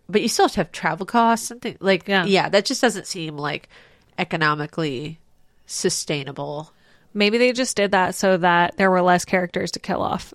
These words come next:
Speaker 1: That would be
Speaker 2: <laughs> For
Speaker 1: my
Speaker 2: the,
Speaker 1: assumption.
Speaker 2: for the, uh,
Speaker 1: Yeah.
Speaker 2: But also, I don't know.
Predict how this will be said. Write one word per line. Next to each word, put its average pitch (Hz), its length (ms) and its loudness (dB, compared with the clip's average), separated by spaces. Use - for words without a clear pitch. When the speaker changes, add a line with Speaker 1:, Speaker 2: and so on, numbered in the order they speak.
Speaker 1:
That 208 380 2
would 269 120 0
be 269 120 0
Speaker 2:
<laughs> - 0 -
For - 60 -6
Speaker 1:
my 254 140 0
Speaker 2:
the, 170 340 -4
Speaker 1:
assumption. - 160 -6
Speaker 2:
for 208 80 4
the, 180 240 0
uh, 170 240 0
Speaker 1:
Yeah. 165 460 0
Speaker 2:
But 226 200 4
also, 285 380 4
I 277 120 4
don't 285 160 2
know. 190 360 4